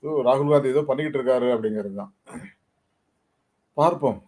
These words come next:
So, இந்த கூட்டணி கட்சிகள், காட்சிகள் மாறப்போகிறதா அல்லது அப்ப இப்படியே தொடரப் போகிறதா என்பது நமக்கு இன்னும் சில நாட்கள்லயோ அல்லது சில வாரங்கள்லயோ சில மாதங்கள்லயோ தெரிய வரும். நிச்சயமா அது கொடுத்து, அது குறித்த அப்டேட்டை நம்ம கொடுத்துக்கிட்டே இருக்கோம்.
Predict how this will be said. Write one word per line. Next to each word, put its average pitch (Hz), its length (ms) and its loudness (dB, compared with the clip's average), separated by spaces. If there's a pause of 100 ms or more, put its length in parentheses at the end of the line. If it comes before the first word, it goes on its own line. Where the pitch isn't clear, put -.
So, 143 200 2
இந்த 135 260 4
கூட்டணி 170 400 0
கட்சிகள், 143 640 -2
காட்சிகள் 147 480 2
மாறப்போகிறதா 131 640 2
அல்லது 127 200 2
அப்ப 120 200 -2
இப்படியே 127 320 2
தொடரப் 131 360 0
போகிறதா 113 560 -2 (400)
என்பது 120 360 0
நமக்கு 123 240 -2
இன்னும் 127 180 -2
சில 120 200 -4 (520)
நாட்கள்லயோ 123 540 0
அல்லது 123 160 2
சில 117 200 -4
வாரங்கள்லயோ 120 540 2
சில 120 220 -4
மாதங்கள்லயோ 117 540 -2
தெரிய 117 260 -6
வரும். 107 280 -6 (580)
நிச்சயமா 156 220 -4
அது 151 180 8
கொடுத்து, 151 260 -2
அது 143 160 4
குறித்த 143 300 2
அப்டேட்டை 139 260 2
நம்ம 123 240 -4
கொடுத்துக்கிட்டே 139 360 0
இருக்கோம். 113 340 -4